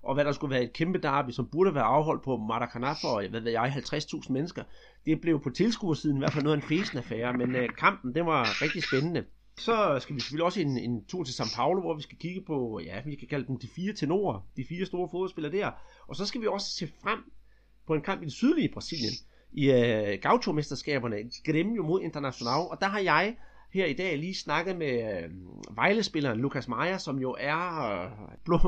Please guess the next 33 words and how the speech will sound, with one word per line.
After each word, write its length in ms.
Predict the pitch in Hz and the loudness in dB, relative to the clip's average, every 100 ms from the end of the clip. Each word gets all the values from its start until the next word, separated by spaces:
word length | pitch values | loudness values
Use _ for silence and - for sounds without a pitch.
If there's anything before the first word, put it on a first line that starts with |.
| 143 | 6
blå, 220 | 165 165 | 2 0
sort 220 | - 165 | 0 0
og 60 | 160 | 2
hvid 140 | 170 | 0
af 60 | 127 | 0
hjerte, 320 | 127 139 185 165 - - - | 2 2 2 0 -2 -2 -6
for 60 | |
han 60 | 156 | -4
er 40 | |
jo 60 | 151 | -2
gammel 260 | 139 180 180 - | 0 0 -2 0
Grêmio-mand, 480 | 156 190 208 143 143 - - - _ | 2 4 4 2 0 -4 -20 -20 _
om 240 | - 143 139 | -2 0 0
hvad 140 | 120 | 0
hans 220 | 127 196 - | -2 -2 0
indstilling 420 | 196 190 147 120 | -2 0 -2 0
er 120 | 147 | -2
til 200 | - 143 | -2 -2
netop 420 | 143 190 214 196 | 2 4 2 -2
den 180 | 175 165 | -2 0
der 320 | 180 139 92 - - - - | 0 -2 -4 -8 -14 -10 0
Grenau, 460 | 156 139 123 139 | 4 4 4 2
som 160 | 160 143 | 0 -2
vi 60 | |
også 180 | 139 143 | -2 -2
har 40 | 147 | -4
snakket 300 | 131 139 139 | -4 -2 -4
om 100 | - | -6
før, 200 | 151 127 | -4 -2
hvad, 140 | 123 131 123 | -2 -2 -4
hvad 140 | 151 | -4
det 140 | 160 | -4
betyder. 640 | 147 143 - - 240 202 | -6 -4 -2 4 4 4